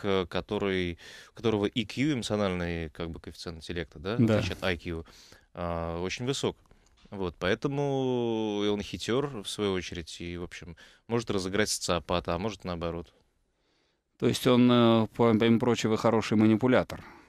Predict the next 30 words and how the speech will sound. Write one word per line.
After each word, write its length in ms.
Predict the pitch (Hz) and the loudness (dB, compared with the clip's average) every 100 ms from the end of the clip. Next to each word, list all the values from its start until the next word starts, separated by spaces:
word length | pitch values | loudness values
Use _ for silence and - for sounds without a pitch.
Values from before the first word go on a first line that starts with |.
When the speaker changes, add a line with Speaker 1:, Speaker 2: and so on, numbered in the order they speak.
| _ | _
Speaker 1:
Ну, 960 | - 127 170 165 147 127 113 104 98 92 | -6 -2 0 0 0 0 0 0 0 -4
да 140 | 90 110 | -4 -2
он 140 | 123 | -4
тролль. 420 | - 135 117 87 80 - - | 0 2 2 0 -6 -16 -12
Он 280 | 98 98 92 | -6 -6 -4
мощный, 480 | 92 107 123 - 92 | -2 -2 -2 -4 -2
опытный 540 | 101 - - 92 90 | -2 -4 -10 -6 -6
интернет-тролль, 720 | 85 87 87 92 - 104 117 - | -6 -8 -6 -8 -6 -4 -4 -4
который 480 | 87 92 90 85 - - - - - _ - | -6 -4 -4 -4 -8 -20 -20 -20 -20 _ -20
свои, 540 | 87 - 95 95 92 92 | -12 -2 0 2 2 0
м, 640 | 87 87 - - - - 87 85 | 0 -2 -4 -4 -6 -4 -6 -4
приемы 400 | 90 90 107 104 | -2 0 0 -2
переносит 440 | 85 87 92 95 - | -4 -2 -2 -6 -2
также 280 | 95 90 | -2 -2
в 60 | 82 | -8
бизнес. 420 | 82 82 80 - _ _ _ - | -8 -10 -12 -16 _ _ _ -12
Например, 440 | 98 92 95 107 | -6 -4 0 0
он, 160 | 95 90 - - - - | -2 -6 -16 -20 -20 -8
э, 320 | 90 87 87 | -2 0 0
в 40 | |
ответ 220 | 92 110 | 0 -2
Щербовичу 540 | 92 95 90 117 117 95 | -4 -2 0 0 0 -4
отправил 380 | 87 101 98 92 | 0 2 2 0
демотиватор, 600 | 95 87 95 101 117 - | -4 -6 -2 0 -2 -6
такую 260 | 82 92 | -6 -4
картинку, 480 | 95 87 - 120 95 | -2 -2 -4 -8 -8
на 60 | 85 | -8
которой 360 | 87 95 87 | -8 -4 -2
Лютер 300 | 98 131 107 | 0 0 -2
изображен, 540 | 87 87 92 92 85 | -2 0 0 0 -6